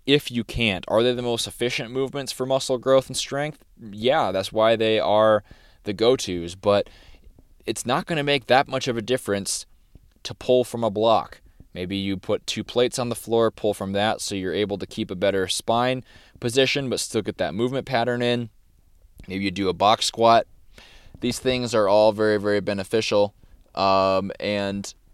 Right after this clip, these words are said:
they are going to keep you more healthy. It's gonna work on your weaknesses because you can give a variation for yourself, uh, to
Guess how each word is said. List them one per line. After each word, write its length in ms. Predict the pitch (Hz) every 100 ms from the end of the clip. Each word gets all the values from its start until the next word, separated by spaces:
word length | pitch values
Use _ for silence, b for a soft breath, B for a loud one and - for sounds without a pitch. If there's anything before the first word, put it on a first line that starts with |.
| _ _
they 380 | 110 69 87 117
are 280 | 95 113 120
going 340 | 110 117 113
to 300 | 113 117 113 - _ -
keep 240 | 127 117
you 80 | 117
more 200 | 113 110
healthy. 440 | 117 120 80 73 _ - b b b -
It's 120 | -
gonna 180 | 131 120
work 240 | 131 -
on 60 | 123
your 100 | 113
weaknesses 480 | 131 135 117 104
because 400 | 95 98 107 101
you 80 | 110
can 160 | 110 107
give 200 | 113 127
a 60 |
variation 800 | 113 120 120 117 123 - 110 104 - b b b -
for 120 | 110
yourself, 640 | 107 101 110 107 104 - -
uh, 320 | 87 98 95 92
to 480 | - 110 104 104